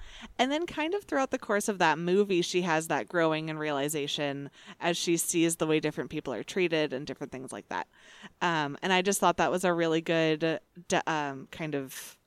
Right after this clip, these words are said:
not definition, but kind of example of the realization stage.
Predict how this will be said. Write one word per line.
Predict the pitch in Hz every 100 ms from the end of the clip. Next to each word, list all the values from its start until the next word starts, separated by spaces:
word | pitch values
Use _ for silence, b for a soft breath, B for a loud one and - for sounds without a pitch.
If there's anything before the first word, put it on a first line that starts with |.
| _
not | 262 277
definition, | 185 170 170 151 - 147
but | -
kind | - 156
of | 147
example | 151 170 151 156 147 127
of | 151 151 147 -
the | 165
realization | 160 143 143 160 143 - 165
stage. | - - 110 92 269 - -